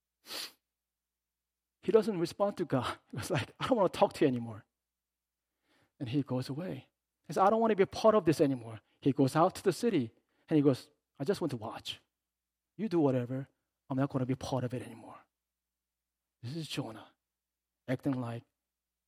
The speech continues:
a baby. He has gone out of the city. Folks,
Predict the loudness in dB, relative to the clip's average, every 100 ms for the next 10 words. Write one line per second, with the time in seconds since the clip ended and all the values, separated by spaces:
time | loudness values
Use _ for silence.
0 | -18 -16 -16 -18 -20 _ _ _ _ _
1 | _ _ _ _ _ _ -14 -2 -2 -2
2 | -8 _ _ -6 -4 -2 -4 -6 -10 -14
3 | -14 -16 -20 _ _ _ _ _ _ -4
4 | -2 -6